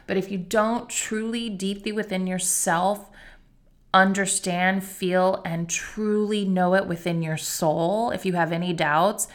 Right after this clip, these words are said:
that's not confidence, okay? Confidence is also knowing that you trust yourself, and you trust yourself to handle any situation,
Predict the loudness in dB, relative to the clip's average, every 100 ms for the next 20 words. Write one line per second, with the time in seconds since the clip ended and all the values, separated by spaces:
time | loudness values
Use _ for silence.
0 | -20 0 2 4 4 2 0 -8 -6 -6
1 | -6 -6 -8 -6 -2 2 2 0 -8 -18
2 | -16 -6 -6 0 0 2 2 0 0 4
3 | 4 2 0 0 2 -2 0 2 2 2
4 | 0 -2 2 2 2 -2 -12 -20 -20 -6
5 | -2 0 0 2 2 2 -4 -2 -2 0
6 | 4 4 4 0 -4 -2 -2 -2 -4 -2
7 | -2 -2 -4 -4 0 0 0 -4 -10 -8
8 | -4 -2 -2 -4 -4 -2 -2 -4 -4 -4
9 | -2 -2 0 0 0